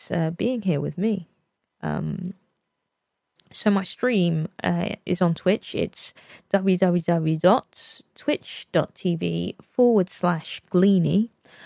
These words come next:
I stream every, uh, day, pretty much, with the acceptance, with the exception of Tuesday. It's when I have my guitar lesson. So, uh, yeah, seven P M every day except Tuesday.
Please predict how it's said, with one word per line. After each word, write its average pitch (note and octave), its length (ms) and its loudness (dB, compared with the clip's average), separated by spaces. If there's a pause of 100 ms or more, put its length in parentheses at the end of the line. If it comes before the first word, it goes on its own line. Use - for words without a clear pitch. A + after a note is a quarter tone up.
(140)
I F3+ 80 -2
stream G3 520 2
every, G3 600 0 (180)
uh, D#3 360 -2 (100)
day, F3 380 -2 (140)
pretty F3+ 200 -2
much, - 320 -4
with F3 80 -12
the C3 100 -4
acceptance, - 920 -10 (340)
with F3 120 -10
the E3+ 80 0
exception - 800 -6
of A3 500 4 (260)
Tuesday. D#3+ 640 0 (340)
It's - 140 -20
when D#3+ 100 -2
I D#3 40 -2
have D#3+ 140 -2
my D#3 120 0
guitar - 320 -4
lesson. - 460 -6
So, - 220 -6 (300)
uh, - 280 -4 (640)
yeah, D#3 160 -2
seven A#3+ 280 0
P G#3+ 200 0
M G3 240 -2 (520)
every G#3+ 240 4
day F3 280 2
except - 460 -4
Tuesday. D#3+ 640 -2